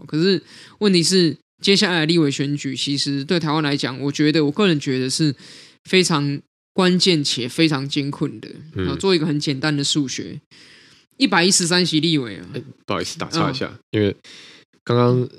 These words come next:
Speaker 2: 讲说红统的声音我们不用讨论，但是还有一个红的声音可能要讨论，就是
Speaker 1: 是。
Speaker 2: 我们的台湾基进，因为他们代表色是红色。
Speaker 1: 哦，他们代表色是 <laughs> 台湾基进，
Speaker 2: <laughs>
Speaker 1: 对。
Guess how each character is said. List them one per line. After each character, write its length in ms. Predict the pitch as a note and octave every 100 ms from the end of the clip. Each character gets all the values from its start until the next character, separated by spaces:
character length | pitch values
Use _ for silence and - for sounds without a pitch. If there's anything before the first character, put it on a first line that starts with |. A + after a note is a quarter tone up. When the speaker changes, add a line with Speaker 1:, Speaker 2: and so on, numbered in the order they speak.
| -
Speaker 2:
讲 160 | G#2
说 160 | F2 A2+
红 240 | - G#2+
统 160 | G3+ A2
的 80 | F#2
声 140 | -
音 40 | A#2
我 60 |
们 80 | F2
不 80 | E2+
用 140 | F#2+
讨 160 | G2 F#2
论， 160 | F#2 -
但 100 | G2
是 120 | G#2+
还 140 | -
有 120 | A2
一 60 | F#2+
个 120 | G#2
红 320 | F#2+ - G2
的 140 | E3 G#3
声 160 | -
音 140 | A2 A2
可 100 | F#2+
能 100 | F2
要 60 |
讨 160 | F2+ -
论， 180 | G#2 F2
就 100 | -
是 200 | G#2 G#2+
Speaker 1:
是。 200 | G2 E2 D3+ -
Speaker 2:
我 60 | -
们 60 | G2
的 60 |
台 160 | G2+ G3+
湾 200 | A2 G#2+
基 180 | G#2+ A2
进， 160 | G#2+ G#2
因 60 | -
为 40 | F#2
他 80 |
们 60 | G2+
代 100 | A2
表 160 | F#2+ E2+
色 140 | G#2
是 60 | F2+
红 260 | A3 A#3+
色。 160 | - B2+
Speaker 1:
哦， 60 | G#2
他 140 | - C#4+
们 140 | A#3
代 120 | B3+
表 160 | G#3 F#3
色 320 | G#3 A3+ A3+
是 60 | G3 F3 - F#3 -
<laughs> 400 | F#3 - F#3 -
台 220 | G3 A3+
湾 200 | C4+ C#4
基 200 | B3+ C4
进， 320 | C4 B3 F3+ D#3+
Speaker 2:
<laughs> 20 |
Speaker 1:
对。 340 | F#3+ D#3 C3+